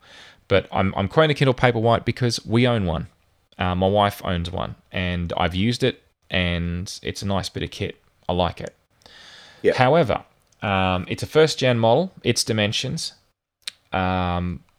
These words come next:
Speaker 1: one sixty-nine millimeters, uh, by one one seven by nine point one. It weighs, uh, two hundred fifteen grams. That's the Wi-Fi plus three G model. And,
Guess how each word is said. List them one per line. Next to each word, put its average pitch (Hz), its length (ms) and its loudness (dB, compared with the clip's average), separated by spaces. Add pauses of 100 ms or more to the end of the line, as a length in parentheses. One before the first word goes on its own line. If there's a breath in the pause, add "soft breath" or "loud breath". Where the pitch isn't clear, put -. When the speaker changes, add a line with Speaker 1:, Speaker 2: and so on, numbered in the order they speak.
(200)
Speaker 1:
one 131 180 2
sixty-nine 107 920 -2
millimeters, 113 640 -2
uh, 92 160 -2
by 90 320 0
one 95 180 -2
one 92 120 -2
seven 98 360 -2
by 87 140 0
nine 90 200 -2
point - 200 -10
one. 104 260 -2 (840 soft breath)
It 113 240 2
weighs, 104 800 0 (300)
uh, 90 380 0
two 131 140 0
hundred 123 240 2
fifteen 98 500 0
grams. 92 640 0 (420)
That's 120 200 6
the 143 100 0
Wi-Fi 117 500 2
plus - 320 -4
three 98 220 0
G 92 180 -2
model. 101 360 -2 (1600 loud breath)
And, 104 600 2